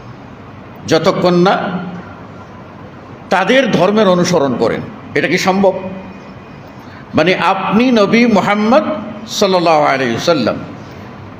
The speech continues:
কোনোদিনও আপনি ওদের ধর্ম ধারবেন না,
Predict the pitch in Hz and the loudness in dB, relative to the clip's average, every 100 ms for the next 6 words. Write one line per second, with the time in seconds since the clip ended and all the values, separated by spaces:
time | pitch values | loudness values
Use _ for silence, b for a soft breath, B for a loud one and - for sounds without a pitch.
0 | - - - - 190 220 233 220 190 269 | -18 -18 -18 0 2 6 4 4 4 2
1 | 302 302 247 240 - 226 233 165 - - | 4 4 4 2 4 4 4 2 -2 -6
2 | - - - - - - - - - - | -12 -16 -16 -16 -18 -18 -18 -20 -18 -18
3 | - - - - - - - - - - | -18 -20 -18 -18 -18 -18 -18 -20 -20 -20
4 | - - - - - 180 214 233 233 233 | -18 -18 -18 -18 0 2 6 4 4 2
5 | 208 226 220 185 208 208 240 240 339 359 | 4 4 2 4 2 4 4 4 4 2
6 | 240 | -4